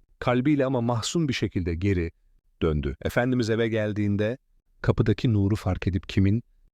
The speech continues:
geldiğini sordu ve Üveys'i, "Min sahabelerimden sonra gelen insanların en hayırlısıdır." diyerek övdü.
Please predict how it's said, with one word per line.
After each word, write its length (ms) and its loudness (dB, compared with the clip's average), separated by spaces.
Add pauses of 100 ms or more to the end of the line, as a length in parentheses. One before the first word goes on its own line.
(180)
geldiğini 440 0
sordu 380 -4
ve 60 2
Üveys'i, 500 -2 (420)
"Min 220 0
sahabelerimden 880 -2
sonra 320 -4
gelen 280 -4
insanların 800 -4
en 200 0
hayırlısıdır." 1080 -2
diyerek 380 -4
övdü. 380 -4